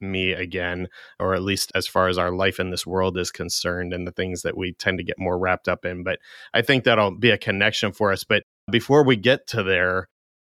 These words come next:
I do wanna get a little more here on the third commandment. You've talked about in setting up the commandments last week, how each commandment has the commission, omission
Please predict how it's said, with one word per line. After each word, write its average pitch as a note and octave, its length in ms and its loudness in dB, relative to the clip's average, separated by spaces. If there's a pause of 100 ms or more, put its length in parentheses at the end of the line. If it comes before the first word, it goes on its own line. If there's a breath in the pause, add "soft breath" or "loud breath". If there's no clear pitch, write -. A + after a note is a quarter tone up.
(260)
I G#2+ 180 2
do A2+ 260 4
wanna G#2+ 560 4 (340)
get D3 140 6
a C3 40 6
little B2 320 6
more A#2+ 300 8
here A2+ 260 4
on G#2 120 4
the G2 100 0
third A#2+ 380 2
commandment. G2 600 0 (520)
You've A#2 300 0
talked B2 340 2
about G2+ 420 4 (320)
in G2+ 80 -6
setting G#2 420 2
up G2+ 160 0
the G2 100 -2
commandments G2 760 -2
last G2 340 0
week, G2+ 140 -2 (220)
how G#2+ 160 2
each A#2 260 0
commandment G#2 600 0
has G2 360 0
the F#2+ 160 -8
commission, G#2+ 800 0
omission G2+ 720 0